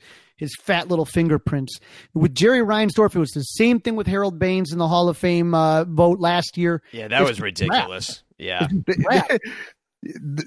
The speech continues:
Speaker 3: the, the White Sox are having a banner year for getting guys into the Hall of Fame that shouldn't be there.
Speaker 2: Well, they
Speaker 1: I
Speaker 2: were the
Speaker 1: mean,
Speaker 2: original cheaters,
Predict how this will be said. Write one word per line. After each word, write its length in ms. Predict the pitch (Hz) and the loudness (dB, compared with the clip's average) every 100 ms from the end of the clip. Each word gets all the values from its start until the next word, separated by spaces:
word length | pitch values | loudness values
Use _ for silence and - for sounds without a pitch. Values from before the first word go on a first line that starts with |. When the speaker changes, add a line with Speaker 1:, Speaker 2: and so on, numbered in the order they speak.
| 151 | -2
Speaker 3:
the, 440 | 151 165 147 143 | 2 4 4 0
the 80 | 135 | -2
White 260 | 139 214 349 | 0 0 0
Sox 360 | - 160 139 | 0 0 2
are 80 | 151 | 2
having 240 | 147 143 123 | 2 0 -2
a 60 | 101 - | -6 -2
banner 360 | 156 160 156 | 0 2 2
year 320 | 135 127 175 131 | 2 2 2 2
for 160 | 120 | -2
getting 360 | 104 117 131 131 | -4 -4 -2 -2
guys 320 | 117 113 117 | -2 -2 -2
into 200 | 123 117 | -2 -2
the 100 | 107 | -2
Hall 240 | 107 113 | 0 0
of 80 | 107 | 0
Fame 220 | 127 131 | 0 0
that 100 | 98 | -2
shouldn't 260 | - 120 101 | -2 -2 0
be 120 | 113 | -2
there. 240 | 117 85 - _ _ _ _ _ _ _ _ _ _ - | -4 -8 -18 _ _ _ _ _ _ _ _ _ _ -14
Speaker 2:
Well, 140 | 104 | -4
they 120 | 139 | -2
Speaker 1:
I 40 | 196 | 0
Speaker 2:
were 120 | 175 | 0
the 160 | 143 123 | -2 0
Speaker 1:
mean, 100 | 131 | -2
Speaker 2:
original 320 | 139 135 104 | -2 -4 -4
cheaters, 580 | - 139 98 85 - | -4 -6 -6 -8 -10